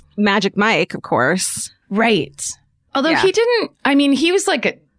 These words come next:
Speaker 2: an amazing body in that, but
Speaker 1: Yeah.
Speaker 2: he never, I never felt like he got the character development he deserved
Speaker 1: No, he's a,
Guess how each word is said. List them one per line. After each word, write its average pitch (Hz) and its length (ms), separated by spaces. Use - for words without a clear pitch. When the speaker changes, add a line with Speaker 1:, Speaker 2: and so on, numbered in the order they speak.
Speaker 2:
an 220 180
amazing 208 440
body 185 440
in 359 80
that, 403 240
but 415 80
Speaker 1:
Yeah. 320 80
Speaker 2:
he 339 80
never, 349 280
I 311 140
never 381 240
felt 269 240
like 233 140
he 233 100
got 214 220
the 220 80
character 240 440
development 185 520
he 190 160
deserved 226 520
Speaker 1:
No, - 280
he's 349 240
a, 330 160